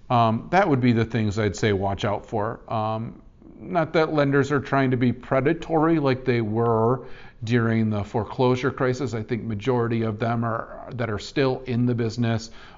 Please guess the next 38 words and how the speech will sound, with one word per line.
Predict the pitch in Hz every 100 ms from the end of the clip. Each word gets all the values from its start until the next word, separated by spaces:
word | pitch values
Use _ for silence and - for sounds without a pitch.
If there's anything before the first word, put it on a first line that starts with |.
| -
um, | 110 104
have, | 101 113 104 104 - -
have | 107
ultimately | 92 127 123 120 123 113
wanted | 110 107 107
to | 107
look | 107 101 -
out | - 123 -
for | -
your | 131 123
best | 117 110 123
interest, | 113 - 120 - - - -
but | 143 139
they | 151
do | 151 160
not | 151 147 -
have | - 135 135 131 131 127 113 -
a | 110
backup | 95 117 104 - - 101
anymore. | 95 101 - 65 113
Their | - 107
backup | 127 127 127 131 110
was | 117 104 90
refinances. | 104 113 110 113 69 143 117 127 - - - - - -
So | - 120 107 -
they | 117 123
have | 120 104 101
lost | 113 135 117 101 107 - - - -
thirty | 131 120 120
to | 110
forty | - 113 98
percent | 110 95 120
of | 110
their | 101 101
transactions, | - 104 95 101 101 - 180 196 196 - - -
and | 110
so | - 120
th-, | 104